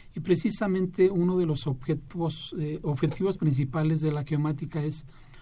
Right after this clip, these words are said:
ubicar desde un punto de vista geoespacial, eh,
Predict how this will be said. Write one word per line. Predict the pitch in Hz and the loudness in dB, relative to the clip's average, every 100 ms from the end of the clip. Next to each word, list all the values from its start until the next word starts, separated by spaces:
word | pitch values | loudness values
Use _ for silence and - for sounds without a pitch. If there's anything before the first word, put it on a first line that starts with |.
| - - | -18 -6
ubicar | 190 143 156 175 170 160 | 2 4 4 2 0 2
desde | 147 151 | 0 2
un | 160 | 2
punto | 165 160 185 | 2 0 2
de | 160 | 2
vista | 143 143 - 165 165 156 | 2 -2 -2 -4 -4 -8
geoespacial, | - 151 139 139 131 143 131 147 151 160 - - - - - - - - - - - - - | 0 2 4 2 0 -4 -2 0 0 -4 -10 -20 -20 -20 -20 -20 -20 -20 -20 -20 -20 -14 -2
eh, | 147 139 139 139 135 143 | 2 4 4 2 2 0